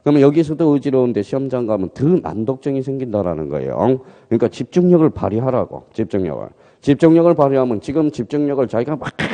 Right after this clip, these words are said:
맞추려고 집중력을 발휘했기 때문에 애워져. 저절로 애워져.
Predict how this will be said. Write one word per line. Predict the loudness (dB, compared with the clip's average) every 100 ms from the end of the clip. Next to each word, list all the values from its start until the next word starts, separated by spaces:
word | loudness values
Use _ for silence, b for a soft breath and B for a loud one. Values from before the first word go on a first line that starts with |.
| 2
맞추려고 | 2 0 -4 -4
집중력을 | -4 -6 -6 -4 -4 -4
발휘했기 | -6 -4 -4 -6 -8
때문에 | -8 -8 -6
애워져. | -2 -2 -4 -12 -16 _ _
저절로 | -6 0 0 0 -2
애워져. | -4 -10 -12 -18